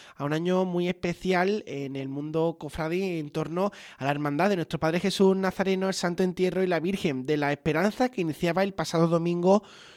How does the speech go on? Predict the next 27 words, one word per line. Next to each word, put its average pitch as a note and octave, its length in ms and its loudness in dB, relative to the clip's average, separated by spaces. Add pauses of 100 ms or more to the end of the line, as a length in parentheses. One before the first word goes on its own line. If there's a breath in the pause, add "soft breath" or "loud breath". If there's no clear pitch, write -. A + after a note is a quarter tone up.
(140 loud breath)
con B2 220 -4
motivo B2+ 560 0
del B2+ 200 -6
centenario D3 460 0
de E3+ 120 2
su E3+ 240 0
reorganización, F3 880 0 (400 loud breath)
un C#3 140 -4
nuevo E3 240 2
tiempo F3+ 460 0
jubilar, D3+ 560 2
una D3+ 120 -2
celebración F#3 600 2
que D#3 80 -6
se D#3+ 100 -4
va D3 80 2
a D3+ 80 0
prolongar F3 500 2 (280 loud breath)
hasta A#2+ 240 -6
el C#3 100 -2
próximo G3+ 520 2
veinte G3 640 0
de G3 240 0
diciembre F#3+ 540 0
del D#3 300 -2
presente F3 1040 2
año, A3+ 320 2